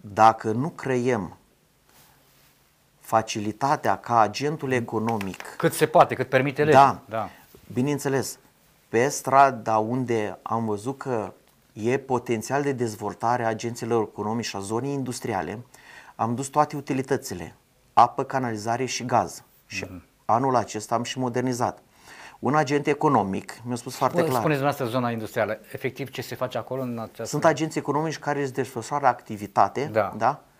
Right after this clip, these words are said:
Speaker 2: De
Speaker 1: Fie de
Speaker 2: prelucrare.
Speaker 1: transport,
Speaker 2: A.
Speaker 1: transport, uh, depozite de,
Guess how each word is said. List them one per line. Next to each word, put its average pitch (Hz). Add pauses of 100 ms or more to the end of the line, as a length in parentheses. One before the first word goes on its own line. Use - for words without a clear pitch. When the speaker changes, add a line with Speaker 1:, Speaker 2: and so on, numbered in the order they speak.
(120)
Speaker 2:
De 131
Speaker 1:
Fie 135
de 160
Speaker 2:
prelucrare. 139
Speaker 1:
transport, 127
Speaker 2:
A. 113 (380)
Speaker 1:
transport, 131 (480)
uh, 117
depozite 131
de, 113